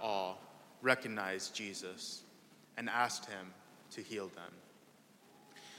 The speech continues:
Maybe they were waiting there on the road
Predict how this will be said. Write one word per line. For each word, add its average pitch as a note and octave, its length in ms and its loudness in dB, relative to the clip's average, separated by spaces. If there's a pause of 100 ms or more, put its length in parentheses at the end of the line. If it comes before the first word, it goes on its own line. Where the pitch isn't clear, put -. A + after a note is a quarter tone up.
(240)
Maybe A#2+ 260 6
they A#2 140 10
were A#2 140 8
waiting A2+ 420 8
there G2 320 4 (160)
on A2 140 2
the G#2 100 4
road F#2 400 2